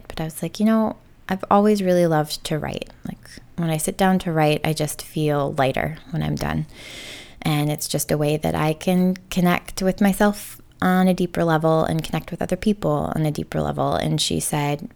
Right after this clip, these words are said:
"Okay, well, then that's what you have to do. Twenty minutes a day, you're gonna write." So I started doing that, and, um, I'm not gonna say <laughs> that it was the writing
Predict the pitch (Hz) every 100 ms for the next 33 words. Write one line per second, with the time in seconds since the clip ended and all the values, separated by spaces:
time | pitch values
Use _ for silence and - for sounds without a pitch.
0 | 160 175 185 208 - 170 170 175 170 165
1 | - - 151 - - 87 - - - -
2 | - 139 135 - - - 240 233 226 -
3 | - - - - - - - - - -
4 | 180 180 156 139 101 - - - - -
5 | - - - 185 175 170 165 165 - 156
6 | - 107 165 190 254 214 165 156 156 -
7 | - 170 170 170 170 165 - - 170 165
8 | 165 160 160 160 - - - - - 202
9 | 240 269 247 220 - - - 165 147 139
10 | - - - 175 175 - 180 139 - -
11 | - - - - 196 196 190 196 180 175
12 | 175 170 160 165 160 147 147 160